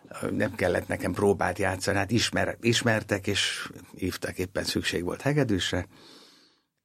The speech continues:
De nyár közepén ugye lett volna még rengeteg koncertünk, és nagyon, ö, érzékenyen érintette a zenekart, érintette volna a zenekart, hogyha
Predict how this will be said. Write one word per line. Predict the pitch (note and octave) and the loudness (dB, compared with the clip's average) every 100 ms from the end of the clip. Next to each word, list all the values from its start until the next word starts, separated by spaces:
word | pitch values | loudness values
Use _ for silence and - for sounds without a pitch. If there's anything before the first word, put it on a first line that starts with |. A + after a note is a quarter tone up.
| _ | _
De | C#3 | 2
nyár | C3+ F#2+ F2+ | 4 2 0
közepén | - G2 D#2+ - F2 F2+ | 0 0 -2 -4 -2 0
ugye | E2+ F2 F2+ F#2 F#2 F2+ F2+ - - - - E2 | 0 0 2 2 -2 -4 -8 -14 -20 -20 -16 -4
lett | F2+ F#2+ - | -2 -2 -2
volna | D#2+ E2 | -2 -2
még | E2+ F2 | -2 0
rengeteg | G2 F2+ F2+ - | -2 -2 -6 -6
koncertünk, | - F#2 F2 G2 F#2+ G#2+ B2 B2 - - - - _ | -2 -2 0 0 0 4 4 2 -10 -20 -20 -20 _
és | - - | -4 0
nagyon, | E2+ F2 C#2+ E2 - - - - - - | 0 0 0 -2 -4 -10 -12 -14 -16 -2
ö, | F2+ E2 G2+ G2+ G#2+ | 0 0 0 2 2
érzékenyen | D2+ A2+ F#2 E2+ F2+ F#2 F#2 | 2 0 2 0 0 0 0
érintette | F#2+ G2+ F#2 E2 F2+ - F#2+ | 2 2 2 0 -2 0 -2
a | F2+ | 0
zenekart, | F2+ G2+ F2 - F#2+ G2 F2+ - | 0 0 2 0 0 -2 -10 -6
érintette | F#2 F#2 F#2+ F#2+ F2 F2 | -2 -2 -2 -6 -6 -4
volna | F#2+ G2 F#2+ E2+ | 2 4 4 0
a | F2+ | 0
zenekart, | F2+ F#2 F2+ G2 - | -2 -2 -2 -2 -2
hogyha | F2+ - F2+ | -8 -6 -6